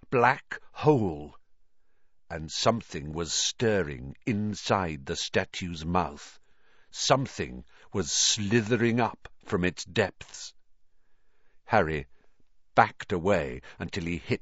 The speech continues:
the dark chamber wall, and as he shut his eyes tight, he felt Fawkes' wing sweep his cheek as he took flight. Harry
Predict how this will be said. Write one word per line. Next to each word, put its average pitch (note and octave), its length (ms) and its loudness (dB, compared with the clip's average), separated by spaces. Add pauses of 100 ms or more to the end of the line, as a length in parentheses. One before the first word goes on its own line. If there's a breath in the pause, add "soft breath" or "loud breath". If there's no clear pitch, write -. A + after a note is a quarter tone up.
(120)
the F#2 100 -6
dark - 540 2
chamber F2 420 0
wall, D#2 540 0 (440 soft breath)
and C3+ 140 4
as B2+ 160 10
he E3+ 80 -2
shut C#3+ 240 4
his C3 160 4
eyes A#2 320 6 (120)
tight, - 380 -4 (280 soft breath)
he A#2 100 -4
felt B2+ 320 4
Fawkes' - 680 4
wing G2 480 2 (120)
sweep - 520 -4
his A#2 180 -2
cheek - 400 -6
as F#2+ 80 -4
he G#2 120 -4
took - 280 -6
flight. - 460 -4 (580 loud breath)
Harry B2+ 380 6